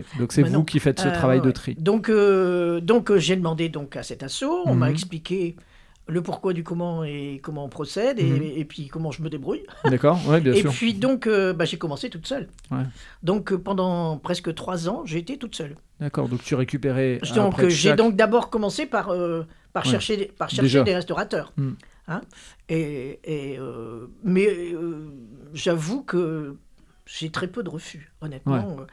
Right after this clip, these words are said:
Speaker 2: on demande, du moment qu'on ne demande pas d'argent,
Speaker 1: Ouais.
Speaker 2: on
Speaker 1: Ah
Speaker 2: ne demande
Speaker 1: oui.
Speaker 2: pas d'argent, on demande de récupérer les bouchons. Alors, je dis pas que ça prend pas un certain temps,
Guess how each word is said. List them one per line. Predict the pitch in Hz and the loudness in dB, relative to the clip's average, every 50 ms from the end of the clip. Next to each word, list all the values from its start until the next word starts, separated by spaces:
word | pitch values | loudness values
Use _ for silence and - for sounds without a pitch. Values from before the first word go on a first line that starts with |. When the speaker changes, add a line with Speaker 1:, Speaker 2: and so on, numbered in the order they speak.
| - - - - | -20 -20 -12 -6
Speaker 2:
on | - 185 | -2 0
demande, | 202 233 196 185 | 0 0 0 -2
du | 202 247 | -2 0
moment | 247 233 | 0 0
qu'on | 240 220 | 0 -2
ne | 202 | -2
demande | 196 190 180 180 | 0 0 -2 -2
pas | 190 175 | -2 -4
d'argent, | 165 156 156 143 175 208 247 - - - - - | -4 -4 -4 -6 -6 -8 -8 -10 -16 -14 -8 -6
Speaker 1:
Ouais. | 123 117 117 - - - | -6 -6 -6 -8 -8 -4
Speaker 2:
on | - | 0
Speaker 1:
Ah | |
Speaker 2:
ne | 131 | 2
demande | 131 127 127 | 2 2 2
Speaker 1:
oui. | - | 2
Speaker 2:
pas | 220 214 202 | 2 2 2
d'argent, | 190 180 180 175 196 226 247 285 - 226 | 2 0 0 0 0 0 0 0 -2 -2
on | 208 | 0
demande | 196 190 196 190 | 0 0 0 0
de | 175 | 0
récupérer | 175 175 170 - 170 - 170 170 | 0 -2 -2 -4 -6 -6 -4 -4
les | 160 151 | -4 -4
bouchons. | 151 156 - - 226 262 | -4 -8 -6 -4 -2 -2
Alors, | 277 185 165 156 | 0 0 0 -2
je | 156 | -2
dis | 151 175 170 | -4 -4 -4
pas | 233 220 | -2 -4
que | - - | -2 -2
ça | - 185 170 | -4 -4 -4
prend | - - 175 | -4 -4 -6
pas | 170 - 202 190 | -4 -2 -2 -2
un | 180 | -2
certain | 165 - 180 - - 180 175 | -2 -4 -4 -2 -2 -2 -2
temps, | 175 - 208 196 196 | 0 -2 -2 -2 -2